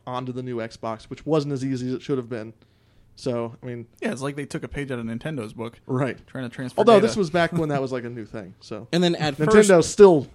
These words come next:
Speaker 1: sucking at
Speaker 2: <laughs> That's
Speaker 1: it
Speaker 2: true.
Speaker 1: six
Speaker 2: That's
Speaker 1: years,
Speaker 2: true, yeah.
Speaker 1: eight years later.
Speaker 3: Didn't Microsoft also not immediately, like, respond to the problem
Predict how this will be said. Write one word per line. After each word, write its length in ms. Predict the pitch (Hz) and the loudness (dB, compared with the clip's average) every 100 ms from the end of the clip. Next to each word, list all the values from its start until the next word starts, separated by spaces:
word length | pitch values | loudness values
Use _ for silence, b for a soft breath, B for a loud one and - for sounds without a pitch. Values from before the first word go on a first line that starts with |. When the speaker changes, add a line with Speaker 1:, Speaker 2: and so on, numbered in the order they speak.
| _ _ _ | _ _ _
Speaker 1:
sucking 440 | - 180 170 175 | -4 -2 2 2
at 140 | 139 135 | 4 2
Speaker 2:
<laughs> 0 | |
That's 160 | 135 | 0
Speaker 1:
it 20 | - | -2
Speaker 2:
true. 140 | 254 | -2
Speaker 1:
six 120 | 226 | 2
Speaker 2:
That's 200 | 190 - | 2 0
Speaker 1:
years, 280 | 156 143 135 | -2 -2 -2
Speaker 2:
true, 280 | - 170 165 - | -2 -2 -2 -8
yeah. 160 | 135 | -2
Speaker 1:
eight 180 | 180 226 | 2 4
years 220 | 170 151 | 4 2
later. 360 | 147 151 139 127 _ _ | 2 0 -2 -4 _ _
Speaker 3:
Didn't 200 | 160 214 | 0 0
Microsoft 420 | 208 214 208 185 151 | 0 -2 0 0 2
also 280 | 156 175 | 2 2
not 380 | 143 123 123 143 | 2 2 0 0
immediately, 760 | 131 120 120 127 135 110 123 113 | -2 -2 -2 -2 -2 -2 -2 -2
like, 260 | 104 104 - - | -4 -6 -8 -14
respond 800 | 123 113 - - 107 110 117 117 | -6 -4 -4 -4 -4 -2 -2 -6
to 440 | - 107 107 110 113 _ _ _ _ _ - | -8 -4 -4 -6 -8 _ _ _ _ _ -8
the 80 | |
problem 720 | 113 - 107 110 127 135 139 | -4 0 0 0 0 -2 -6